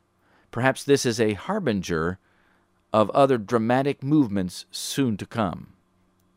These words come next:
The New York Times on February twenty-two pointed out that Congress and the president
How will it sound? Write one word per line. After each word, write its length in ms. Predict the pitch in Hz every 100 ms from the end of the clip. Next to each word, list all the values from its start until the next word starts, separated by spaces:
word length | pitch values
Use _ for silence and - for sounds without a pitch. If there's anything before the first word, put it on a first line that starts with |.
| _ _ _ - - -
The 80 | 180
New 120 | 190
York 280 | 214 156 143
Times 380 | 143 110 95 98
on 100 | 107
February 520 | 131 113 101 92 90
twenty-two 640 | - 95 87 - 78 113 160 - - _
pointed 300 | - 160 151
out 220 | 135 139
that 160 | 143 143
Congress 500 | - 170 160 101 113
and 200 | - 117
the 60 | 107
president 540 | - 101 90 98 143